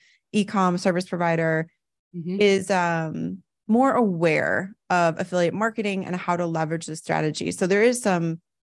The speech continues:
Speaker 1: learning
Speaker 2: Yeah.
Speaker 1: that I think is required. Whereas influencers, ambassadors, even publishers, that's something that we're so familiar with, we can stand up
Speaker 2: Yeah.
Speaker 1: really quickly.
Speaker 2: Right.
Speaker 1: Um, but yeah, it, it is, it is definitely different.
Speaker 2: Okay,
Speaker 1: Um,
Speaker 2: that's good.
Speaker 1: yeah.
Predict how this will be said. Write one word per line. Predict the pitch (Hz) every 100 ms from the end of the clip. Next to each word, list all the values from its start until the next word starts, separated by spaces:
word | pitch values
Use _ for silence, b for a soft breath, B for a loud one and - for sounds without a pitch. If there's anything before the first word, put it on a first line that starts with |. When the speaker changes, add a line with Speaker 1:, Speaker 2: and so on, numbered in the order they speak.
| _
Speaker 1:
learning | 175 160 185 240 277 277 _ _ _ _
Speaker 2:
Yeah. | 175 165 143 123 - _
Speaker 1:
that | 233 226
I |
think | 226 226 - -
is | 196
required. | 208 196 196 185 185 214 220
Whereas | 202 180 175 175 - _
influencers, | 233 240 233 226 226 214
ambassadors, | - 180 175 185 185 185 185 190
even | 226
publishers, | 269 247 269 208 202
that's | 202 196
something | 208 208 208
that | 175 - _
we're | 190
so | 196 - 196
familiar | 208 214 165 180
with, | 202 185
we |
can | 180
stand | 170 - 170 165
up | -
Speaker 2:
Yeah. |
Speaker 1:
really | 156 160
quickly. | - 147 - 247 339 _ _ _ -
Speaker 2:
Right. | 160 151 - _ _ _ _
Speaker 1:
Um, | 196 196 185 180
but | 185 220 - - _ _ _ -
yeah, | 240 170 - - -
it, | 208 -
it | 233
is, | 233 233 196 185 _ -
it | 202
is | 208
definitely | 208 202 214 202
different. | 170 165 160 156 147 156 - -
Speaker 2:
Okay, | 165 180
Speaker 1:
Um, | 156 151 156
Speaker 2:
that's | 180 -
good. | -
Speaker 1:
yeah. | 190